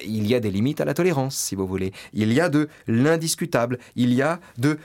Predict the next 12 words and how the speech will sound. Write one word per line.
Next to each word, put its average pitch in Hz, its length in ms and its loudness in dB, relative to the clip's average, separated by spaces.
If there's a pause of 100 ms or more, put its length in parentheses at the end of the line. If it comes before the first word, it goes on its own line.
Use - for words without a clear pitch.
(100)
l'intolérable. 143 880 2 (140)
Ce - 60 -10
qui 143 120 2
ne 120 40 2
veut 117 80 2
pas 117 120 0
dire 214 120 0
qu'il 135 160 -2
y 139 60 4
a 143 60 2
du 127 160 0
bien 151 340 2